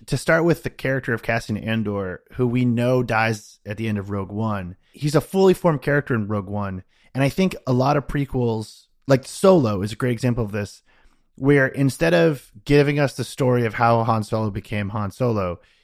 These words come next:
he's Han Solo at the beginning of, of Solo already. He's driving around in, like,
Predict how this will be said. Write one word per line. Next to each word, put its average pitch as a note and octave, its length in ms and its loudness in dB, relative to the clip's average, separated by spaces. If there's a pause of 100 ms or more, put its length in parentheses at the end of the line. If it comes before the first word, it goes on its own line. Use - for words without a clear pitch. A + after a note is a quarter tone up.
he's - 580 -4 (160)
Han C3 280 4
Solo A2+ 400 0
at F#2+ 80 -6
the - 80 -10
beginning G2 400 -4
of, - 220 -10 (100)
of G#2 140 -10
Solo D2 440 -8
already. G2+ 440 -4
He's C3+ 200 4
driving C#3 400 6
around B2+ 340 4
in, B2+ 100 0
like, A2+ 280 -2